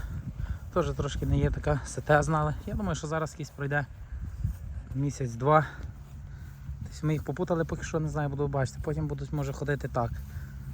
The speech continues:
Але ж, ну, нема потреби їм так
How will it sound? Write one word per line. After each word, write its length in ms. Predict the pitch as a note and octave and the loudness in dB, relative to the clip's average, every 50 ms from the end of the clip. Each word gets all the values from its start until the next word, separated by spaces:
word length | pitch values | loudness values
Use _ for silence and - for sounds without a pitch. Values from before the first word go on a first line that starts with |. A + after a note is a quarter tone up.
| - - - | -8 -6 -6
Але 100 | A#3 A3 | -6 -6
ж, 120 | G3 - A3 - - - - - - - - | -4 -4 -6 -6 -6 -8 -6 -4 -4 -2 0
ну, 160 | A3+ B3+ - - - - - - - - - - - - - - - - | 2 2 4 2 2 2 2 2 2 2 2 0 -2 -2 -2 0 0 2
нема 140 | F3+ E3 D#3+ | 2 4 4
потреби 420 | - D#3+ D#3 - E3 D#3+ D3+ C#3+ | 6 6 8 10 10 10 10 8
їм 140 | D3 D3 C#3+ | 6 2 4
так 160 | B2 C#3+ C3+ | 4 2 2